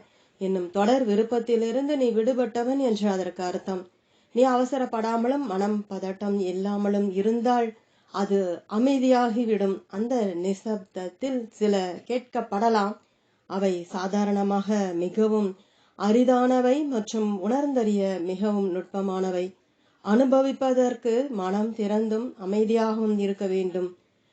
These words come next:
நாங்கள் இங்கு செய்ய முயற்சிப்பதெல்லாம் எதுமேயோ அதை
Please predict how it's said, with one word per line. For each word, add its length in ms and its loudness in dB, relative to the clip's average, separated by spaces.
நாங்கள் 400 4
இங்கு 260 0
செய்ய 340 0
முயற்சிப்பதெல்லாம் 1120 0
எதுமேயோ 720 0
அதை 220 2